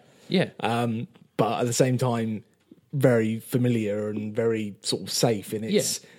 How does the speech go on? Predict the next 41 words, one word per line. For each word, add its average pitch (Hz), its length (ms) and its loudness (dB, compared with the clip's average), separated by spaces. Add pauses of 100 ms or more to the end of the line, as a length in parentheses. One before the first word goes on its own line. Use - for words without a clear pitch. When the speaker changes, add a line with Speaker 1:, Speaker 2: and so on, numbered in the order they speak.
(240)
Speaker 2:
and 123 100 -2
it's 120 120 -2
u-, 147 140 2
like 135 180 2
I - 20 0
say, 160 80 6
Speaker 1:
But 131 60 8
you - 40 4
Speaker 2:
it's 202 80 4
Speaker 1:
look 214 100 6
Speaker 2:
universal. 131 240 6
Speaker 1:
at 139 60 8
the 135 40 8
execution, 139 560 0
like 127 140 0
you're 120 100 -4
saying 147 260 0
about 123 180 0
the 110 120 -2
archetypes, 117 540 -4
and 107 100 -4
then 110 80 -2
you 113 100 0
look 113 220 -2
at 95 60 -2
what 98 220 -6
happens 104 360 -8
to 104 140 0
Obi-Wan. 113 480 -4 (200)
Speaker 2:
Mm. 113 180 -2 (1120)
Yeah. 117 200 0 (420)
Speaker 1:
And 113 140 -4
Obi-Wan's 117 880 0 (460)
defeat 107 540 -4 (100)
or 110 200 -8 (100)
death - 560 -4
or 87 440 -6 (220)
passing 98 480 -6
on 92 360 -8
or 85 280 -10 (140)
Speaker 2:
Yeah. 117 200 -4